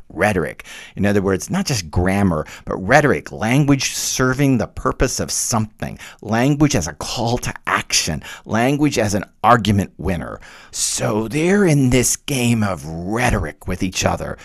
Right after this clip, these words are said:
medieval rhetoric. It's important to remember that this is a medieval poem. We may be on the cusp of the Renaissance. We're close. We're gonna see how close we are soon.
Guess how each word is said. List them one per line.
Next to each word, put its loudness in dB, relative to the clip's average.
medieval 4
rhetoric. -2
It's 0
important 2
to 4
remember 4
that 2
this 6
is 2
a 6
medieval 4
poem. 0
We 2
may 4
be 2
on -4
the -2
cusp -2
of 6
the 2
Renaissance. 0
We're -4
close. 0
We're -4
gonna 0
see -2
how -2
close 0
we 0
are 2
soon. -2